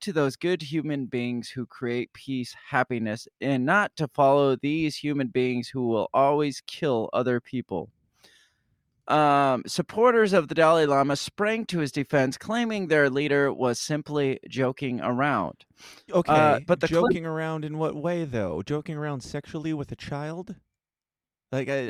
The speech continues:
Speaker 2: I don't
Speaker 1: Mm-hmm.
Speaker 2: care if you're just joking around. If, if this is where your brain goes to when you're joking around with a child on, like, with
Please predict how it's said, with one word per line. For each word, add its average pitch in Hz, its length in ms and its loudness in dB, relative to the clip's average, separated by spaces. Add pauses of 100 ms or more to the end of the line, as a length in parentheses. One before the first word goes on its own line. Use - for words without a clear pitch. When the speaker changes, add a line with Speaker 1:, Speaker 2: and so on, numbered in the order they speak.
Speaker 2:
I 139 40 -2
don't 147 140 -2
Speaker 1:
Mm-hmm. 180 80 -8
Speaker 2:
care 165 180 -2
if 156 100 -10
you're 156 100 -6
just 131 200 -8
joking 120 340 -4
around. 98 440 -8
If, - 440 -8
if - 240 -10
this 131 220 -8
is 135 160 -8
where 127 200 -4
your 143 180 -8
brain 131 340 -8
goes 131 280 -4
to 127 140 -8
when 123 160 -6
you're 120 100 -6
joking 120 380 -6
around 120 240 -6
with 107 140 -10
a - 40 -10
child 131 460 -8 (140)
on, 135 360 -6 (560)
like, 117 360 -6 (360)
with 156 320 -6